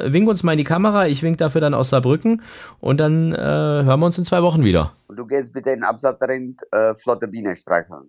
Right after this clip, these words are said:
Speaker 1: Das mach ich, das mach ich. Und, äh, der, ähm, äh, die Pferdepfleger, die sollen sich besonders viel Mühe geben, dass die besonders schön aussieht, weil von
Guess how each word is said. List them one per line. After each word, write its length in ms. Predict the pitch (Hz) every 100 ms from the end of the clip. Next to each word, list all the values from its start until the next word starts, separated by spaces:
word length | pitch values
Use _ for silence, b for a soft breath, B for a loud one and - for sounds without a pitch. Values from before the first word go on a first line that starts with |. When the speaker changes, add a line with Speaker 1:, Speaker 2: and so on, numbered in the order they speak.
| -
Speaker 1:
Das 200 | 151 -
mach 180 | 143 117
ich, 220 | 85 -
das 160 | 110
mach 160 | 131 123
ich. 100 | 98 B B B
Und, 300 | 160 175 185
äh, 160 | 135 139
der, 460 | 135 131 127 123 -
ähm, 220 | 110 107
äh, 180 | - 104
die 180 | 110 101
Pferdepfleger, 680 | - 175 226 131 107 131 156
die 120 | 123
sollen 200 | 131 160
sich 180 | 139 -
besonders 360 | 117 156 185
viel 140 | - 127
Mühe 220 | 190 190
geben, 240 | 113 127
dass 140 | 131 113
die 120 | 127
besonders 340 | 120 123 123
schön 200 | - 143
aussieht, 420 | - 151 - -
weil 180 | 110 120
von 260 | 127 120